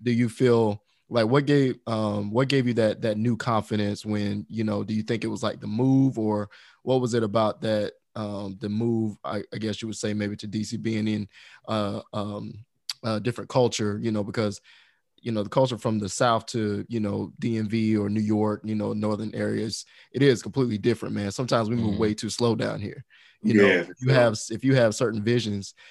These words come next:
Speaker 1: you know, I, I love the South, man. I'm, I'm from the South. We all from the South. You know what I mean?
Speaker 3: Oh, yeah.
Speaker 1: Um, one thing I, I can attribute to what you're saying is being able that you move around,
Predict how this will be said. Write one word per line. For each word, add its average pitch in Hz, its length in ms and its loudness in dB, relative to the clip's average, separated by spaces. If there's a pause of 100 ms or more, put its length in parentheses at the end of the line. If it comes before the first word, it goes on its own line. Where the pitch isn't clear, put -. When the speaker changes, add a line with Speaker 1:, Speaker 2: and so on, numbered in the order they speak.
(180)
Speaker 1:
you 117 100 -2
know, 104 140 2
I, 113 180 4
I 120 140 2
love 123 220 4
the 104 60 -6
South, 104 260 0
man. 104 240 0
I'm, 110 200 2
I'm 107 100 -2
from 113 140 -4
the 107 60 -4
South. 113 200 0
We 123 120 2
all 120 140 4
from 113 160 -10
the 95 40 -6
South. 107 300 -6
You 110 80 -4
know 107 80 2
what 107 100 2
I 107 40 0
mean? 127 360 4
Speaker 3:
Oh, 117 80 0
yeah. 101 220 4 (640)
Speaker 1:
Um, 101 220 -6 (200)
one 127 260 2
thing 123 320 2
I, 113 280 0
I 107 320 -2
can 101 380 -4 (640)
attribute 127 380 0
to 117 100 -4
what 113 200 0
you're 110 80 -6
saying 123 400 0
is 107 120 -2
being 113 260 -2
able 110 140 -2
that 110 200 -8
you 110 60 -4
move 110 280 0
around, 113 440 2